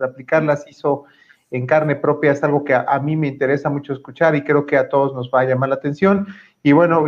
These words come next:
quer-, quería de salida, este, a, a mí de, nuevamente reiterarle mi aprecio, mi cariño y mi agradecimiento a, a David, porque es, es, es nuestro invitado de la, de la tarde de hoy en particular.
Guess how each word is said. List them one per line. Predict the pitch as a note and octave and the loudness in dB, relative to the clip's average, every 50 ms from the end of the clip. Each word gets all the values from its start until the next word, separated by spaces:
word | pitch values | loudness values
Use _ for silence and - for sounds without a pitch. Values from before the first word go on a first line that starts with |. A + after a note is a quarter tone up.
| C#3+ - | 0 -2
quer-, | D#3+ D3+ D#3+ D#3 - - | 0 0 0 -2 -2 -4
quería | D#3 D3+ E3 E3+ E3+ D#3+ | 0 2 4 4 4 4
de | D3+ C#3+ | 2 0
salida, | - - D3+ D3+ D#3 E3+ E3 F3 E3+ F3 E3+ D#3+ | 0 0 0 0 0 0 2 4 4 2 2 0
este, | C3+ B2 B2+ - C3+ | -4 -6 -6 -4 -4
a, | B2+ C3 C#3 | -2 -2 -2
a | - | -4
mí | C3+ D3+ D3+ | -6 -6 -4
de, | D3+ D#3 D3+ C#3+ | -4 -4 -4 -2
nuevamente | D3 D3+ D#3+ E3 D#3 D#3 D3+ D3+ D3+ E3 | -2 0 2 2 2 0 -2 -4 -4 -4
reiterarle | C#3+ C3+ C3 C3 C#3+ C#3 D3 D3+ | -4 -4 -4 -4 -4 -4 -4 -4
mi | C#3+ C3+ | -4 -6
aprecio, | B2+ - D3 D3 C#3+ - C#3+ | -8 -6 -6 -8 -6 -8 -16
mi | C3+ C3 | -16 -12
cariño | - C3 C3+ C#3 D3 | -8 -8 -6 -6 -8
y | C#3+ C#3 | -8 -10
mi | B2+ | -8
agradecimiento | A#2+ B2 A#2+ A#2 B2 C#3 C#3 C#3+ C#3+ C#3+ C#3+ C3+ - | -6 -6 -8 -8 -10 -10 -10 -10 -8 -6 -6 -6 -4
a, | A#2+ A#2+ B2 B2+ - B2 A#2+ | -2 -2 -4 -4 -4 -6 -6
a | A#2+ | -2
David, | B2+ B2+ B2 B2+ D#3 D#3+ D#3+ D#3+ - _ _ _ _ _ _ _ _ _ | 0 -2 0 2 2 2 0 0 -2 _ _ _ _ _ _ _ _ _
porque | - B2+ B2 B2 C#3 C3 B2+ B2+ | -4 -4 -4 0 0 0 2 2
es, | C3 C3 - - - | 0 -2 -4 -6 -6
es, | D3+ C3+ B2+ - D3+ | -6 -6 -6 -6 -8
es | C#3+ C#3 | -6 -2
nuestro | D3 D3+ D3 D3 - C#3 | -2 -2 -2 -2 -4 -6
invitado | C3+ B2+ B2+ B2+ B2+ D3+ D3 D3+ D3 C#3 | -4 -4 -4 -2 2 2 4 4 4 4
de | C3+ C3 B2 | 4 4 4
la, | B2 B2 A#2 A#2 A#2+ - - | 4 4 2 0 -2 0 2
de | B2+ | 4
la | B2 B2 A#2+ - | 4 4 2 4
tarde | D3 C#3+ C#3+ C#3+ C#3 C3+ | 2 2 4 4 2 4
de | C3+ C3 | 4 4
hoy | C#3 D3 D#3+ D#3+ D3 | 4 4 4 4 2
en | C3 - | 0 -2
particular. | B2 B2 - - C#3+ - D3+ D#3 E3+ F3+ F3+ F3+ | -6 -6 -6 -8 -6 -2 2 4 4 4 2 0